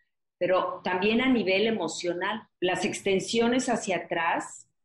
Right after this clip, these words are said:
bueno, para una persona que tiende a la depresión es buenísimo porque te suben la energía, te suben el ánimo, impresionante. Para las personas quizás que son un poquito más aceleradas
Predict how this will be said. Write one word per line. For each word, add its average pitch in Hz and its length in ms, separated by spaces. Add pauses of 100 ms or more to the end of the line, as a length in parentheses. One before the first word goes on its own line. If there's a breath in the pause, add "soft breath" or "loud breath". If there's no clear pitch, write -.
(340)
bueno, 170 280
para 147 180
una 220 260
persona 208 540
que 180 120
tiende 190 440
a 226 60
la 202 120
depresión 160 720
es 226 160
buenísimo 226 640
porque 175 240
te 165 160
suben 233 480
la 240 60
energía, 202 640
te 185 100
suben 202 420
el 151 200
ánimo, 202 560
impresionante. - 760
Para 185 220
las 196 220
personas 254 600
quizás 220 460
que 226 80
son 262 240
un 262 100
poquito 220 460
más 214 220
aceleradas 185 920